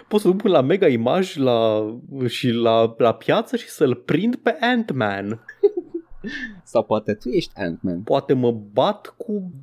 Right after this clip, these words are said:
Speaker 1: Hulk.
Speaker 2: Deci este, fii
Speaker 1: Poate
Speaker 2: atent,
Speaker 1: mă
Speaker 2: jocul
Speaker 1: duc să
Speaker 2: Captain
Speaker 1: mă
Speaker 2: America, că
Speaker 1: calce abogada Hulka pe cap.
Speaker 2: Voi citi ce zice despre jocul cu Captain America, da? New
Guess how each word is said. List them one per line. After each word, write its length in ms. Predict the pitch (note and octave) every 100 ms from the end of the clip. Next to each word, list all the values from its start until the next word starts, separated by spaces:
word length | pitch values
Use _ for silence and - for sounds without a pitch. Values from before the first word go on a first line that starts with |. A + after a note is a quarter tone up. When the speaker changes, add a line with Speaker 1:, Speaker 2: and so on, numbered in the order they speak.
| D3 -
Speaker 1:
Hulk. 540 | A#3 F#3+ - - - - -
Speaker 2:
Deci 200 | D#3 -
este, 200 | E3 D#3
fii 180 | -
Speaker 1:
Poate 160 | F#3 B2+
Speaker 2:
atent, 140 | C#3 C3
Speaker 1:
mă 100 | B2+
Speaker 2:
jocul 160 | D#3
Speaker 1:
duc 80 | F#3
să 60 | -
Speaker 2:
Captain 140 | E3+
Speaker 1:
mă 60 | C#3+
Speaker 2:
America, 220 | A#2 A2+
că 120 | A2+ F3+
Speaker 1:
calce 200 | A2+ G3+
abogada 680 | D#3 C3 A#2+ A2+ F3 F#3
Hulka 540 | F#3+ - G3 E3+ - A#2
pe 180 | - C3
cap. 560 | - F3 C3 - - _
Speaker 2:
Voi 240 | - C3+ C#3+
citi 540 | - C3+ C#3+ D#3+ E3+ _ _
ce 160 | -
zice 240 | D3 C#3 D3
despre 500 | C3+ - B2+ B2+ - _
jocul 480 | A2 C3 B2 B2+ A#2+
cu 200 | A#2+ A2+ A2
Captain 280 | - B2
America, 340 | G#2+ G2 F#2+ F2+
da? 260 | A#2+ D#3+ - _
New 480 | C#3+ D3 F3 G#3